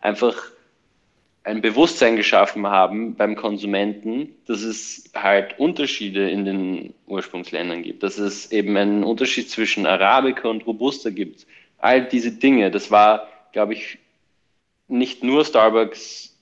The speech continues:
alleine, aber die haben ganz sicher eben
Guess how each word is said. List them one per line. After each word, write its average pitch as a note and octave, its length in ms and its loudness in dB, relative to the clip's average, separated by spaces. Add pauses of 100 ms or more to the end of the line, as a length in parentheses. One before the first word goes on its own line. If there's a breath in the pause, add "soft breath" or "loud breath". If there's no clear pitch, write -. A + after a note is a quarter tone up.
alleine, B2 480 4
aber G#2+ 200 4
die B2+ 260 -4
haben A#2+ 360 0
ganz A2+ 320 -4
sicher A#2 480 -4 (420 loud breath)
eben G#2+ 680 -6